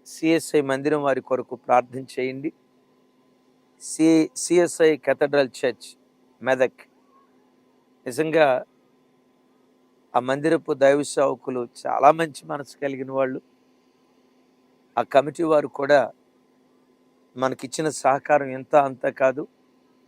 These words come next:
మెదక్ సిఎస్ఐ చర్చ్ని, సేవకులను, వారి పరిచర్యలను,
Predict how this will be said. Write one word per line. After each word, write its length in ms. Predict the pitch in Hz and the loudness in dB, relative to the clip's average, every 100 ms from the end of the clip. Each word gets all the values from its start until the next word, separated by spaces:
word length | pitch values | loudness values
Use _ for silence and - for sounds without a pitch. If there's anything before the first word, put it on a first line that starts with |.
| _ _ _ _ _ - | _ _ _ _ _ -6
మెదక్ 280 | 123 135 143 | -2 0 -2
సిఎస్ఐ 480 | - 151 147 - 135 | -2 0 0 0 -8
చర్చ్ని, 560 | - 143 139 147 160 - _ _ _ _ _ _ _ _ _ _ _ - | -4 -6 -6 -14 -14 -16 _ _ _ _ _ _ _ _ _ _ _ -10
సేవకులను, 840 | - 139 143 - 147 147 143 147 - | 6 6 6 0 -4 -2 -6 -8 -6
వారి 120 | 127 123 | -6 -2
పరిచర్యలను, 880 | 139 131 - 147 143 135 131 131 | 0 -2 -2 -4 -4 -6 -8 -10